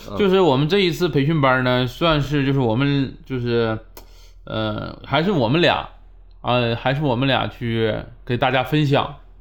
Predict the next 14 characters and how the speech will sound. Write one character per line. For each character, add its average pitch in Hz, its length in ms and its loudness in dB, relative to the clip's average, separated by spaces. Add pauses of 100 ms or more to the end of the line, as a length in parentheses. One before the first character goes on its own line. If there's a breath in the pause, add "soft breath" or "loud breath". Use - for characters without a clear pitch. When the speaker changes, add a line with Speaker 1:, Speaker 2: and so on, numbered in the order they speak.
(560)
Speaker 1:
对， 131 100 -4
咱 104 160 -4
Speaker 2:
希 180 140 2
望 185 160 4
大 175 100 4
家 160 160 4
能 143 160 2
够 160 140 2
踊 120 160 2
跃 147 120 2
报 147 200 0
名。 113 280 0
现 190 280 0
在 196 320 -2